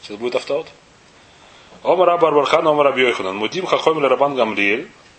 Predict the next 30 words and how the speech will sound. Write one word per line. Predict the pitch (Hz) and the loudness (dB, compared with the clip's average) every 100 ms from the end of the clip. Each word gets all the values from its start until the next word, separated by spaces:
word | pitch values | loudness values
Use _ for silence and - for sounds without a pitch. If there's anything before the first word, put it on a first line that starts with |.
| _ _ _ - | _ _ _ -6
В | 101 | 0
Рав | 123 185 | 0 2
Омар | 170 156 | 2 2
Адаин | 131 143 151 | 2 0 0
Махлокис. | 139 120 98 - - - - - - - | -2 -2 -4 -6 -14 -14 -18 -20 -20 -10
Раб | 107 123 | -6 -2
Йохан | 156 180 165 | -2 -2 -4
говорит, | - | -4
что | 139 | -6
Хахом | 123 156 151 | -4 -2 -2
Хазру | - 123 147 | -2 -2 -2
и | 147 | -2
все | - | -4
согласны | 135 127 123 120 | -4 -4 -6 -8
к | |
Рабан | 123 117 110 | -6 -6 -6
Гамлиэлю, | 113 143 135 | -4 -4 -4
то | 113 | -6
есть | - | -10
у | 120 | -8
нас | 120 | -8
Шлях | - 127 113 | -6 -6 -6
Цибур | 131 117 | -8 -10
это | 104 104 | -8 -8
Ицхар. | 98 101 - 85 - - - - - - - - - - | -10 -12 -6 -6 -8 -16 -20 -20 -20 -20 -20 -20 -20 -4
А | 107 | 0
Рав | 147 170 | 0 0
говорит, | 160 | -2
Адаин | 143 139 143 | 0 0 -2
Махлокис. | 123 101 - - - | -2 -4 -6 -10 -12